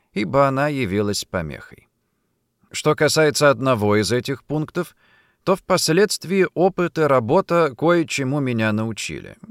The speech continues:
Теперь, пожалуй, я предпочёл бы, чтобы эти главы были связаны между собой более крепкой нитью. Однако они таковы, какими были задуманы.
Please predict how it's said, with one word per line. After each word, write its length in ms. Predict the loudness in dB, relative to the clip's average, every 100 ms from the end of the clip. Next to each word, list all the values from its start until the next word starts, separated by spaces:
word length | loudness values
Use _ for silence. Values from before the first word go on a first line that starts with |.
| -18
Теперь, 320 | -8 -6 -6
пожалуй, 540 | -4 0 2 2 2
я 120 | 0
предпочёл 640 | 0 -4 -6 -6 -2 0 0
бы, 120 | -2
чтобы 360 | -4 -4 0 0
эти 220 | 0 -4
главы 440 | 0 2 4 2
были 280 | 0 0 0
связаны 640 | -2 -2 0 0 0 -2 -2
между 380 | -2 -2 -4
собой 420 | -4 -4 -2 -2 0
более 400 | 0 0 0 -2
крепкой 640 | -2 0 2 0 _ -6 -6
нитью. 480 | -8 -12 -14 -14 -20 _ _ _ _ _ _ _ _
Однако 560 | -12 -8 -4 -2 0 0
они 500 | 2 0 0 -4 -6 -12 -20 -12
таковы, 600 | -12 -8 -10 -6 -6 -8 _ _
какими 420 | -14 -10 -10 -10
были 280 | -10 -10 -10
задуманы. 640 | -12 -12 -14 -20 -20 -20